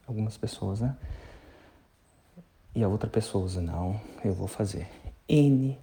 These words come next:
faixas pretas." Tá lá as entrevistas. Se você achar que isso é fake news, vai lá e vê. N faixas pretas. Mais de dez, mais de vinte. Fizeram zero no primeiro lançamento.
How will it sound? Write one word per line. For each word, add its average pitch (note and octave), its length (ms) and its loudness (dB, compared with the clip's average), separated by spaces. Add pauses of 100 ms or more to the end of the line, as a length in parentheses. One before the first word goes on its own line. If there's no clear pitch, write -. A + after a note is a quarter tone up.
faixas - 520 -4
pretas." - 400 -8
Tá - 100 6
lá A3 160 6
as F#3+ 120 4
entrevistas. F3+ 960 2
Se - 160 -12
você - 140 -4
achar A2+ 180 4
que G#2+ 80 0
isso - 100 0
é A#2+ 40 4
fake A2 280 4
news, C3 440 4 (760)
vai - 140 -2
lá F3+ 140 -2
e - 20 2
vê. D3+ 240 4 (460)
N C3 480 4 (160)
faixas - 440 -8
pretas. - 600 -10 (600)
Mais F#2 180 -2
de - 120 -10
dez, - 680 -8 (340)
mais F#2 140 -4
de F2+ 80 -2
vinte. F2+ 640 -4 (720)
Fizeram E2+ 480 -4
zero F#2 340 0
no F2 120 -2
primeiro F2 420 -4
lançamento. - 680 -10